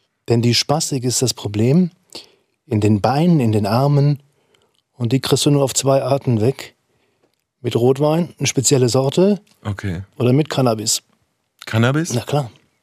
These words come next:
Speaker 1: Empfiehlt hier jeder Arzt, ist sogar bei mir verschrieben. Synthetisch Dronabinol, ein paar Tropfen und nach einer Stunde ist das, äh, Wohlfühlgefühl schon da.
Speaker 2: Das stabilisiert und hilft?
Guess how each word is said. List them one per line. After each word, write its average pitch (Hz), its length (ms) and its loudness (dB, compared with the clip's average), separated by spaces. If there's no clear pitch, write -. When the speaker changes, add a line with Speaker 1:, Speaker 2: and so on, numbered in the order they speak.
Speaker 1:
Empfiehlt 143 360 0
hier 147 120 2
jeder 151 240 2
Arzt, 139 440 -2
ist 110 120 -6
sogar 131 180 0
bei 127 100 2
mir 123 140 2
verschrieben. 127 520 -2
Synthetisch 175 1000 2
Dronabinol, 143 920 0
ein 156 120 -2
paar 131 240 -2
Tropfen 160 400 -2
und 139 100 0
nach 127 80 0
einer 127 140 0
Stunde 143 340 0
ist 131 300 -4
das, - 240 -4
äh, 123 260 0
Wohlfühlgefühl 120 800 -4
schon 180 160 0
da. 131 180 0
Speaker 2:
Das 120 160 -2
stabilisiert 131 680 -2
und - 160 -6
hilft? 120 380 -8